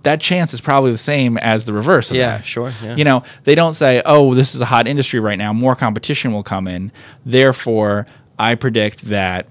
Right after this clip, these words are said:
Speaker 1: there'll be cost pressures here or that, you know, revenues will decline or whatever. And I predict that private equity and people like that will be willing to pay less for this in a few years." That's not usually what they predict. So that's the problem. You, you're, you're looking out like you're looking out three years or something,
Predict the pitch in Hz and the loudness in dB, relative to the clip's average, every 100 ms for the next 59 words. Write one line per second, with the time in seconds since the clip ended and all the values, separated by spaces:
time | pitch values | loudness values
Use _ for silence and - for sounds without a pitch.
0 | - 113 107 101 - 92 - 90 - 95 | -10 -6 -4 -4 -4 -6 -8 -8 -6 -8
1 | - 98 95 90 95 95 90 92 104 92 | -6 -4 -4 -4 -6 -8 -12 -10 -8 -6
2 | 92 98 101 98 98 90 - 85 90 98 | -4 -4 -6 -8 -12 -14 -10 -8 -6 -4
3 | 101 85 95 - - - - 123 120 117 | -2 -4 -6 -10 -20 -16 -2 2 2 2
4 | 110 107 - - 104 104 104 - 107 104 | 0 -2 -2 -2 -2 -2 -4 -4 -6 -6
5 | 101 104 95 95 104 98 95 95 95 104 | -4 -4 -4 -8 -6 -6 -6 -8 -10 -10
6 | 101 92 95 90 95 95 98 95 92 107 | -10 -10 -10 -10 -8 -10 -10 -10 -10 -10
7 | 113 113 170 - 90 85 71 67 64 50 | -6 0 0 -2 -12 -12 -14 -14 -16 -14
8 | 50 - - _ _ - 113 117 131 113 | -16 -18 -20 _ _ -8 -6 0 0 0
9 | 120 110 98 78 82 95 107 90 60 - | -2 -2 -8 -10 -12 -10 -6 -6 -8 -8
10 | 123 113 107 107 127 104 92 - - - | -4 -4 -4 -4 -2 -2 -6 -16 -10 0
11 | 135 147 123 117 - - 127 123 120 143 | 0 4 4 4 -8 -6 2 4 4 2
12 | 131 120 120 101 104 104 101 98 82 _ | 2 2 0 -4 -6 -10 -8 -10 -10 _
13 | - - 101 101 101 98 95 87 82 90 | -16 -8 -6 -4 -4 -6 -10 -12 -10 -12